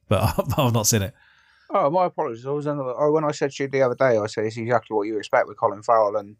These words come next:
Speaker 2: Marty McDonagh. Um, well, if you haven't seen it, then yeah, fair enough. Yeah, I completely understand why you don't, why you didn't know what to
Speaker 1: Yeah.
Speaker 2: expect. Sorry.
Speaker 1: Um, my main thing that I liked about it, and we'll, we'll get into it more,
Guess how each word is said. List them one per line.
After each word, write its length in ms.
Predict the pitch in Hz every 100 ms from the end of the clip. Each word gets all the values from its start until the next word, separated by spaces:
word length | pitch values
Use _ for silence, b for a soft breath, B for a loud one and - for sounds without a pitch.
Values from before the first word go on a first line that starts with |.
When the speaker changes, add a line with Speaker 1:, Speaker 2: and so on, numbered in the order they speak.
| _ _ -
Speaker 2:
Marty 300 | 117 117 98
McDonagh. 320 | 92 127 98 - _ _ _ _ _ _ _ _ -
Um, 580 | 101 104 101 95 95 - _ _ _ _
well, 160 | - 120
if 120 | 95
you 60 | 117
haven't 100 | 95
seen 200 | - 87
it, 60 | 78
then 180 | 101
yeah, 220 | 113 107 95
fair 260 | - 113
enough. 180 | 95 98
Yeah, 120 | 113
I 40 | 101
completely 380 | 104 113 101 98
understand 400 | 98 98 113 95
why 100 | 90
you 80 | 92
don't, 220 | 95 -
why 180 | 101 95
you 60 |
didn't 160 | 92 82
know 80 | 95
what 140 | 101
to 100 | 127
Speaker 1:
Yeah. 40 | 120
Speaker 2:
expect. 340 | - - - - b -
Sorry. 300 | - 98 - _ _ - -
Speaker 1:
Um, 340 | 139 151 147 -
my 200 | 147 151
main 280 | 175 214 226
thing 500 | - 180 160 135 120
that 180 | 127 110
I 60 |
liked 320 | 113 117 123 117
about 200 | 113 107
it, 80 |
and 100 | 104
we'll, 160 | 120 127
we'll 200 | 127 131
get 140 | 120
into 180 | 107 -
it 80 | 104
more, 300 | 110 107 95